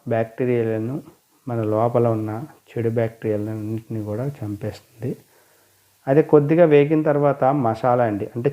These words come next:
చికెన్లో మనం ఉల్లిపాయలు వేగేటప్పుడు మసాలా ఎలాగైతే వేస్తామో ఈ కూరలో కూడా ఇప్పుడు మనం మసాలా అలాగే వేసాం. అయితే ఆ మసాలాని కూడా మాడిపోకుండా బాగా అటు ఇటు కలుపుతూ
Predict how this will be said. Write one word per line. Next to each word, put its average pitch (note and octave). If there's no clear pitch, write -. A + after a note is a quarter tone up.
చికెన్లో D#3
మనం D3
ఉల్లిపాయలు C3
వేగేటప్పుడు B2
మసాలా A#2+
ఎలాగైతే A2
వేస్తామో G#2+
ఈ C#3
కూరలో B2+
కూడా A2+
ఇప్పుడు E3+
మనం A#2+
మసాలా A2+
అలాగే A2
వేసాం. -
అయితే C#3+
ఆ -
మసాలాని D3+
కూడా C3
మాడిపోకుండా G#2+
బాగా A2+
అటు C#3
ఇటు G#2
కలుపుతూ G#2+